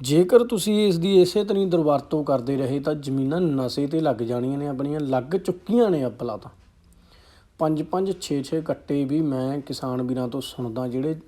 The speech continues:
normally ਕਣਕ ਦੇ ਵਿੱਚ ਪਾ ਦਿੰਦੇ ਨੇ, ਜਾ ਕੇ ਅੱਸੀ ਅੱਸੀ ਦਿਨ 'ਤੇ ਕਿਸਾਨ ਵੀਰ ਯੂਰੀਆ ਪਾ ਦਿੰਦੇ ਨੇ ਕਣਕ ਦੇ ਵਿੱਚ।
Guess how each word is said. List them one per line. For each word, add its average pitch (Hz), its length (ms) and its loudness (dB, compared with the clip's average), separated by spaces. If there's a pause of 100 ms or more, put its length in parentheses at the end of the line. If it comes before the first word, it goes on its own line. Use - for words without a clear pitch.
(160)
normally 123 540 -2
ਕਣਕ 123 300 -6
ਦੇ 127 120 -2
ਵਿੱਚ 127 200 -8
ਪਾ 120 300 -4
ਦਿੰਦੇ 113 320 -6
ਨੇ, 110 100 -12 (1120)
ਜਾ 135 180 0
ਕੇ 254 140 -2
ਅੱਸੀ 202 340 0
ਅੱਸੀ 190 280 -2
ਦਿਨ 165 160 0
'ਤੇ 160 200 0
ਕਿਸਾਨ 147 280 0
ਵੀਰ 143 240 0
ਯੂਰੀਆ 131 480 -2 (300)
ਪਾ 110 180 -2
ਦਿੰਦੇ 117 260 -4
ਨੇ 95 120 -8 (880)
ਕਣਕ 143 300 -4
ਦੇ 123 120 -2
ਵਿੱਚ। 117 240 -6